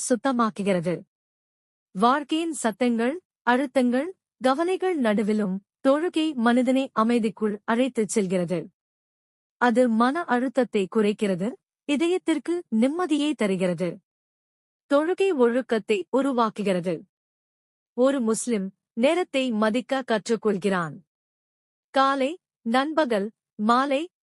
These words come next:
இரவு. ஒவ்வொரு நேரமும் அவனை அல்லாவை நினைவூட்டுகிறது. இதனால் வாழ்க்கை திட்டமிட்டதாக, ஒழுங்கானதாக மாறுகிறது.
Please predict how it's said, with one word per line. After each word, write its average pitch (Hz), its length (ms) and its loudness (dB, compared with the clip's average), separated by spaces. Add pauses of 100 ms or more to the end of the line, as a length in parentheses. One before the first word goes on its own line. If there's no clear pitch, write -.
இரவு. 247 480 -2 (880)
ஒவ்வொரு 320 500 0
நேரமும் 269 600 0
அவனை 233 500 2
அல்லாவை 277 580 0
நினைவூட்டுகிறது. 220 1000 0 (240)
இதனால் 320 560 0
வாழ்க்கை 254 500 0
திட்டமிட்டதாக, 220 960 -2 (340)
ஒழுங்கானதாக 269 880 0
மாறுகிறது. 202 760 -2